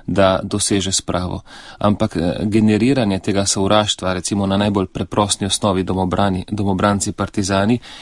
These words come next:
jim je prinašalo politične točke, verjetno tudi zmage na volitvah, zato so to, to zadevo, eh, pač, eh, gonili naprej in jo na svoj način še danes. Eh, gre pa tudi za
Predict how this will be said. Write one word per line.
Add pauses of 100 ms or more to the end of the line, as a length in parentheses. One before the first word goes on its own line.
(120)
jim
je
prinašalo
politične
točke,
verjetno
tudi
zmage
na
volitvah,
zato
so
to, (600)
to
zadevo, (100)
eh,
pač,
eh, (320)
gonili
naprej (500)
in
jo
na
svoj
način
še
danes. (800)
Eh, (120)
gre
pa
tudi
za